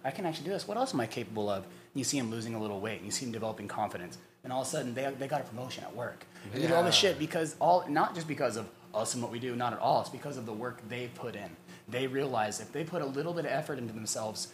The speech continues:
Speaker 1: they can fucking do anything. And if you can get something tangible, like lose a little weight or feel a little bit better, what else can you do? But you have to have that first little physical,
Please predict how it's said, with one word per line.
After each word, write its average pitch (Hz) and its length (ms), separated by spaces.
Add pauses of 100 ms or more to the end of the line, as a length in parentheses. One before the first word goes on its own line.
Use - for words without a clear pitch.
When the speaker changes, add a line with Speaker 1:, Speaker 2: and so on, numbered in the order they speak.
(200)
Speaker 1:
they 120 100
can 113 160
fucking 110 320
do 104 140
anything. 98 440
And 110 80
if 113 140
you 156 60
can 165 140
get 160 120
something 147 220
tangible, 131 420
like 113 160 (100)
lose 135 180
a 147 40
little 135 240
weight 127 300
or 117 240
feel 123 240
a - 20
little 113 160
bit 101 120
better, 131 280 (240)
what 139 160
else 156 320
can 123 100
you 117 80
do? 123 240 (380)
But 113 120
you 120 100
have 156 140
to 143 60
have 135 140
that 104 140
first 135 320
little 123 160
physical, 120 560